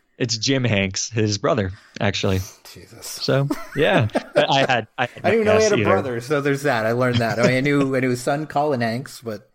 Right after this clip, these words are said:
Speaker 2: that's
Speaker 1: Yeah, he's a terrific actor as
Speaker 2: Yeah.
Speaker 1: well. So, uh, in early two thousands, oh, sorry, in the early two thousands T V series Buzz Lightyear of Star Command,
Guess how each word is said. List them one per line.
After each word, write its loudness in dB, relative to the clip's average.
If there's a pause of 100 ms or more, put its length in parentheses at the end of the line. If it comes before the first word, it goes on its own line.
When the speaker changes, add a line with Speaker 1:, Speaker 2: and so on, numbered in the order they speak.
(100)
Speaker 2:
that's -10
Speaker 1:
Yeah, 2 (280)
he's -6
a 0
terrific -4
actor 0 (160)
as -20
Speaker 2:
Yeah. -8
Speaker 1:
well. -6
So, -10 (720)
uh, 2
in 2
early 2
two 0
thousands, 2 (680)
oh, 0
sorry, 2
in 2
the 4
early 2
two 0
thousands 2
T -2
V 2
series 2
Buzz 0
Lightyear 2
of 0
Star 2
Command, 2